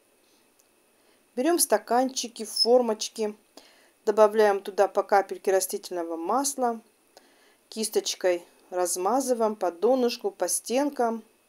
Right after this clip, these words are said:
чтобы очень хорошо было смазано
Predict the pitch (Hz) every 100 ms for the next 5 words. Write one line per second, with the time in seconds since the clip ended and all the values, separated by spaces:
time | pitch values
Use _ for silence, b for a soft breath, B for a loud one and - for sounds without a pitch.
0 | _ _ _ _ b b b b b _
1 | _ _ _ _ - 185 185 - 196 190
2 | 202 185 185 - 185 180 _ _ _ _
3 | _ _ _ _ 196 190 180 - 180 202
4 | 254 233 233 220 214